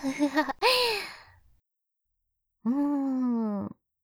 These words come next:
まあ、確かに。これは私もきついかな。うん。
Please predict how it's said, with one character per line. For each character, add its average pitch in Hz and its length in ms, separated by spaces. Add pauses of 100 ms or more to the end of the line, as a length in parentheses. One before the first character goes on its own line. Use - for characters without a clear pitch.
(880)
ま 208 300
あ、 - 120 (680)
確 190 160 (260)
か 156 180
に。 180 220 (1800)
こ 214 120
れ 165 140
は 156 240
私 196 400
も 240 220
き - 120
つ - 180
い 302 120
か 240 220
な。 311 600 (4000)
う 285 60
ん。 226 120